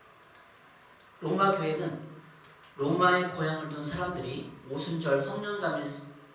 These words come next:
사건을 체험하고 돌아갔습니다. 그래서 그들이 세운 교회예요. 그러면 몇 년의 차가 있을까요?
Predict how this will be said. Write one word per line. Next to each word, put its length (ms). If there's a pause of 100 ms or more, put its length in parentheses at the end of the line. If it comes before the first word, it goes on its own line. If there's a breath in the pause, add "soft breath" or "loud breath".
사건을 640
체험하고 720
돌아갔습니다. 640 (1400)
그래서 420
그들이 280
세운 300
교회예요. 360 (1500)
그러면 260
몇 180
년의 260
차가 220
있을까요? 380